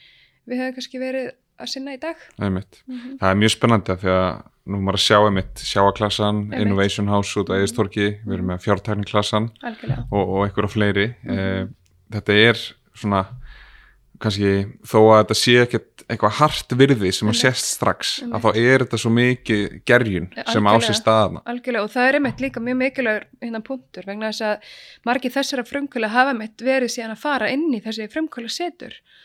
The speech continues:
Speaker 1: og þar halda þau áfram að vera í samfélagi frumkvöðla og það er ofboðslega dýrmætt líka. Þannig að það skiptir mjög miklu máli.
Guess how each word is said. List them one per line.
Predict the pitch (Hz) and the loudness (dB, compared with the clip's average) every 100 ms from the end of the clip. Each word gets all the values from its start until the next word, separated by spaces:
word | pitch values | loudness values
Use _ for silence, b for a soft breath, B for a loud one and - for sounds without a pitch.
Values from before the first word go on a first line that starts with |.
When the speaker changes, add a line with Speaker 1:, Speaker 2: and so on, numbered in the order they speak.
| b - | b -18
Speaker 1:
og | |
þar | - 190 302 | -6 -2 0
halda | 285 311 247 | 0 -2 -2
þau | 233 254 | -2 -2
áfram | 277 247 233 | -4 -8 -6
að | |
vera | 247 277 254 247 | -2 -2 -2 -4
í | 285 277 240 B B B | -4 -8 -10 B B B
samfélagi | - 262 294 - 254 220 | -4 0 0 0 -2 -2
frumkvöðla | 254 269 - 214 | -4 -6 -6 -10
og | 190 | -10
það | - 254 311 | -4 -2 0
er | 254 | 0
ofboðslega | 277 294 277 - 208 | -2 -4 -6 -6 -6
dýrmætt | 247 202 180 262 | -6 -8 -10 -12
líka. | 254 - - _ _ _ _ _ _ _ 185 185 _ - | -14 -16 -20 _ _ _ _ _ _ _ -20 -20 _ -18
Þannig | 214 214 | -14 -12
að | 226 | -10
það | - 247 | -8 -6
skiptir | - 254 233 | -6 -8 -4
mjög | 262 233 | -4 -4
miklu | 214 208 | -8 -16
máli. | 202 | -16